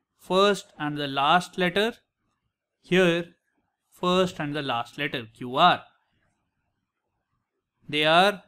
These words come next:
the corresponding sides or corresponding parts of two congruent triangles. Since A B C was congruent to P Q R, so these are two congruent triangles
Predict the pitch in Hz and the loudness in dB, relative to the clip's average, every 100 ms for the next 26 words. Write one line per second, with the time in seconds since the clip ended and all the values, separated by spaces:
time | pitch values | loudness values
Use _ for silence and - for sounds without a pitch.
0 | - 175 180 185 196 - 214 214 214 190 | -8 -4 -2 0 0 0 0 2 -2 -2
1 | 190 160 113 110 - _ 139 139 143 143 | -2 -2 -4 -12 -20 _ -8 -4 -2 -4
2 | 143 160 185 - 196 196 202 180 202 165 | -4 -2 -2 -2 -2 -2 -4 2 4 4
3 | 110 - _ _ _ _ - 160 220 - | 0 -14 _ _ _ _ 0 4 4 2
4 | _ _ - 269 254 - 220 226 220 254 | _ _ -2 0 0 0 2 2 0 2
5 | 262 240 240 233 233 220 170 123 - _ | 2 2 2 2 2 0 -2 -4 -12 _
6 | _ _ _ _ 160 147 - 139 135 135 | _ _ _ _ -12 -10 -10 -10 -8 -8
7 | - 214 220 214 202 156 143 - 151 147 | -8 -4 -2 -2 -2 -4 -4 -6 -6 -4
8 | 147 139 135 131 127 120 123 117 143 185 | -6 -6 -6 -10 -12 -16 -12 -4 0 2
9 | 208 - _ _ _ _ _ - 156 143 | 0 -4 _ _ _ _ _ -10 -8 -6
10 | 139 143 139 139 135 139 131 131 131 123 | -4 -4 -4 -6 -10 -8 -8 -8 -8 -10
11 | 123 131 147 190 233 240 | -8 -6 -4 -4 -4 -6